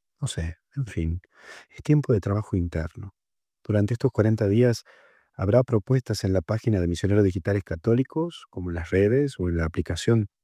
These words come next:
a tu celular. Trata de seguirlos, porque se prepararon muchas cosas. El equipo preparó muchas cosas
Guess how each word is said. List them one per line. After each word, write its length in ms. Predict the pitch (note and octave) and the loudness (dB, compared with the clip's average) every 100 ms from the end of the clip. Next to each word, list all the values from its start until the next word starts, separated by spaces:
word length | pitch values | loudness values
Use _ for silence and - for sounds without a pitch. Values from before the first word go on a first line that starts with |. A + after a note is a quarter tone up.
| - | -14
a 80 | |
tu 140 | F2+ F2+ | -10 -8
celular. 480 | - F2 F#2 A2+ G#2 _ - - - _ _ | -2 0 4 2 0 _ -20 -20 -20 _ _
Trata 260 | F2+ F2 | -10 0
de 100 | A2+ | 2
seguirlos, 680 | - F#2+ C3 A2+ G2 F#2+ - - | 2 6 6 6 0 -6 -16 -10
porque 420 | G2+ - G2 - | -8 -4 -6 -6
se 160 | - | -8
prepararon 500 | - A#2 B2 C#3+ D3 | -6 -4 -2 0 2
muchas 300 | B2+ E3 - | 0 0 -4
cosas. 400 | - A2+ G#2 F#2 | 0 0 0 -4
El 120 | - G2 | -2 -2
equipo 400 | - B2 C#3 B2 | -2 -2 0 0
preparó 340 | A2 - A#2+ | -2 -2 0
muchas 320 | C3 D3 C3 | 0 -2 -6
cosas 480 | - C3 - F2 - | -2 -4 -2 -8 -10